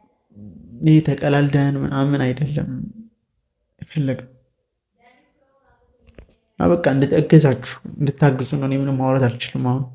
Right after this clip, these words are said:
ላውራችሁ አልችልም። ትንሽ ከ-፣ ከ-፣ ከባድ ጊዜ ላይ ነበር። እኔ ያውቃል ማንም ሰው ማን እንደ-፣ ምን ላይ እንደነበር። እሷ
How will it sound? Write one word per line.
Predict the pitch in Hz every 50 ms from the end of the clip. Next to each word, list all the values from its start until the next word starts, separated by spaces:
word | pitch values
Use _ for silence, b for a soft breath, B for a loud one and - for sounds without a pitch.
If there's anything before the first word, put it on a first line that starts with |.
| - -
ላውራችሁ | - 135 131 131 131 131 127 - 135
አልችልም። | 131 131 - - - 139 135 - b b b b b b b b b b b b b b b b _
ትንሽ | _ - 147 135 135 135 -
ከ-፣ | - - - - - - 170
ከ-፣ | - - 175 143 - -
ከባድ | - - 123 123 127 135 131 123
ጊዜ | - - - - 131
ላይ | 123 123 123
ነበር። | 123 123 120 117 110 143
እኔ | 151 156 135
ያውቃል | 131 139 - - 139 131
ማንም | 131 135 139 139 139 135 135
ሰው | - 143 131
ማን | 127 127 127
እንደ-፣ | 127 127 123 135 135 139 139
ምን | 131 127 127
ላይ | 123 127
እንደነበር። | 127 127 127 127 123 117 113 117 151 151 - - _ _ _ _ _ _ _ _ _ _ _ _ _ _ _ _ _ _ _ _ _ _ _ _ _ _ _ _ _ _ _ _ _ _ _ _ _ _ _ _ _ _ _ B B B B B B B B B B B B B B _ _ _ _ _ _ _ _ _ _ _ _ _ _ _ _ _ _ - - _ _ - - - -
እሷ | 160 -